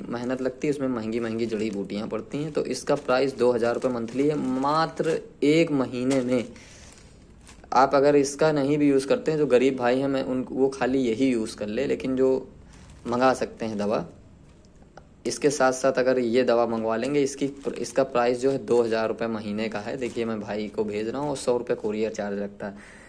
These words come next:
एक महीने में पन्द्रह से दस दिन में बहुत ही बेहतरीन result ये दिखा देता है।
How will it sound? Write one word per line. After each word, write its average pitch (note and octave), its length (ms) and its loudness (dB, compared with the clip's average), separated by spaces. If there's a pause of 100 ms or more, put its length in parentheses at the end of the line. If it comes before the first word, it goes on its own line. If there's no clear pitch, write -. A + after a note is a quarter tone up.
(260)
एक D#3+ 280 4
महीने C3+ 600 2
में D3 320 0
पन्द्रह D3 420 2
से D#3 140 -2
दस C#3+ 220 2
दिन C3+ 160 -4
में D3 160 -2
बहुत C3+ 260 2
ही C#3 60 0
बेहतरीन A#2+ 440 -4
result A2 280 -4
ये A2+ 80 0
दिखा A2+ 240 -4
देता B2 280 -4
है। E3 160 -6